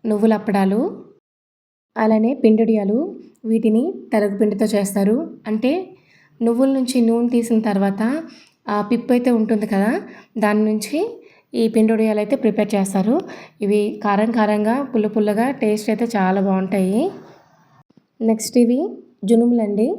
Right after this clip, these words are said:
శ్రీకాకుళం సైడ్ అయితే వీటిని జునుములు అంటారు. మేము ఉండే సైడ్ అయితే వీటిని అలసందులు అని అంటారు. వీటితో జునుము బూరెలు చేసుకోవచ్చు, ఇంకా వంకాయ జునుములు కర్రీ వండుకోవచ్చు.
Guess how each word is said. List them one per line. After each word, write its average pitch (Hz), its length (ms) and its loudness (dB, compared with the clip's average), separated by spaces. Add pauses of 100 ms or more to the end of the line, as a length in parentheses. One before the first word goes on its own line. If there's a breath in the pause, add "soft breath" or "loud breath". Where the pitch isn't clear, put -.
(540 loud breath)
శ్రీకాకుళం 226 600 2
సైడ్ 208 180 2
అయితే 254 180 0
వీటిని 233 300 2
జునుములు 214 320 0
అంటారు. 196 340 0 (520 loud breath)
మేము 226 140 4 (100)
ఉండే 226 240 0
సైడ్ 214 280 2
అయితే 214 180 -2 (100)
వీటిని 214 280 0 (260)
అలసందులు 220 520 2
అని 196 140 -2
అంటారు. 190 340 0 (840 loud breath)
వీటితో 220 320 2 (720)
జునుము 226 300 4
బూరెలు 214 320 0
చేసుకోవచ్చు, 202 540 -2 (160)
ఇంకా 196 200 -2 (300)
వంకాయ 220 340 2 (160)
జునుములు 214 340 2 (200)
కర్రీ 202 220 2 (140)
వండుకోవచ్చు. 196 640 -2